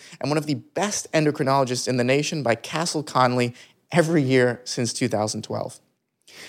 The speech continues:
Doctor Jabbour is a member of numerous professional organizations, including the Endocrine Society,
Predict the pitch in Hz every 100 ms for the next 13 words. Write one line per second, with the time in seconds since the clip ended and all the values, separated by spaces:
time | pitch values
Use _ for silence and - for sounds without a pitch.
0 | - 170 165 151 156 165 147 151 147 156
1 | 147 135 139 175 202 190 139 - 127 151
2 | - 139 113 123 120 117 131 135 143 127
3 | 117 127 123 117 120 135 151 147 139 120
4 | 113 127 120 123